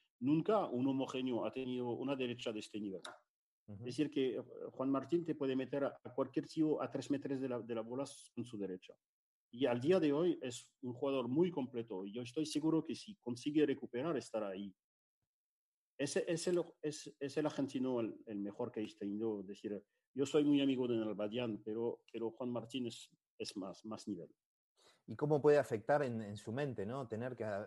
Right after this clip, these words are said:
Speaker 2: hacer tantas recuperaciones, tanto tiempo, eh, parado, ¿no? Como, como ahora se va a cumplir un, un año en su último partido en el circuito y todavía no logra recuperarse de, de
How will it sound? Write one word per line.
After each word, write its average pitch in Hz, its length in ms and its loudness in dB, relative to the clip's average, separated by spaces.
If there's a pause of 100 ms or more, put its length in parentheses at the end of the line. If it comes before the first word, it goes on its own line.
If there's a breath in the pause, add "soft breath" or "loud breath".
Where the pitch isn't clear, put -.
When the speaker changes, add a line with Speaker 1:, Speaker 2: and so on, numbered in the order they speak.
(120)
Speaker 2:
hacer 123 320 -6
tantas 143 380 -2
recuperaciones, 104 760 -4
tanto 127 360 -4
tiempo, 101 680 -2
eh, 85 260 -8
parado, 101 480 0
¿no? 131 220 -8
Como, 95 280 -10
como 92 200 -10
ahora 110 380 0
se - 140 -8
va 113 80 4
a 131 60 0
cumplir 131 420 -2
un, 110 180 -4
un 117 180 -6
año 151 240 -2
en 110 60 -4
su 120 140 -6
último 110 260 -2
partido 120 300 -2
en 110 60 -4
el 101 80 -6
circuito 113 460 -4
y 90 60 -4
todavía 110 280 0
no 110 120 -2
logra 113 280 4
recuperarse 104 600 -2
de, 95 220 -2
de - 20 -20